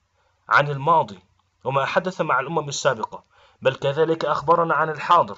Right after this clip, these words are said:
فأمرنا بالصلاة والصيام وكذلك إلى غيرهما،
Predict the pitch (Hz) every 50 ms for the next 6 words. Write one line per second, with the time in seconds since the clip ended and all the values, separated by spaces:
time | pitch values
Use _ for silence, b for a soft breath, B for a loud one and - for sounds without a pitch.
0 | - _ - - 127 139 131 139 139 139 143 139 139 131 - - 117 104 107 113
1 | 117 123 123 - 131 131 135 135 - - 127 117 117 120 127 131 135 139 139 139
2 | 139 - 139 131 - 147 147 160 165 - - 170 180 202 185 180 175 170 165 147
3 | 131 120 107 95 90